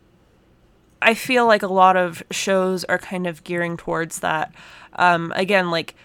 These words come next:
going back to Studio C and the Scott Sterling sketches,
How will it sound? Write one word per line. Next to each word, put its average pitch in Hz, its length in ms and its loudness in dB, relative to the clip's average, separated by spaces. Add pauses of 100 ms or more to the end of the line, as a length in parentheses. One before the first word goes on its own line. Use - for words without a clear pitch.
(340)
going 180 300 2
back 160 240 -2
to - 340 -6
Studio 160 480 -4
C 214 420 0
and 170 240 0
the 156 80 -6
Scott - 340 -4
Sterling 226 460 2
sketches, 156 680 -6